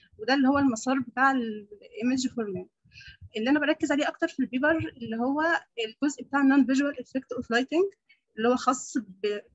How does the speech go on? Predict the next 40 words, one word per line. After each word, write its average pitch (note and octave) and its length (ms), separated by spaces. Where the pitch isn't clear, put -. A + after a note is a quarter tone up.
بمستقبل A#3 720
جديد A3 420
المفروض A3 300
إن A#3+ 80
هو B3+ 120
لسه B3+ 280
مكتشف A#3+ 460
في G#3+ 100
ألفين B3 240
واثنين، B3+ 440
يعني G4 180
لسه E4+ 200
ما A3+ 120
زالت A#3+ 220
لحد A3+ 340
الآن A#3+ 280
في A#3+ 140
دراسات A#3 380
عن-، A3+ 320
عنه، C4 360
إن A3+ 160
في D4 160
مستقبل C#4 400
جديد B3 380
اللي A3+ 120
اسمه C4 280
العقدة G#3 560
الشبكية B3+ 480
موجودة A#3 300
في C4 100
الدماغ، A3+ 320
دي A#3 240
م-، D4 120
مسؤولة C4 300
عن A3+ 120
إفراز B3 360
هرمون B3 220
الميلاتونين، A#3+ 600
اللي A3 160
هو C#4 420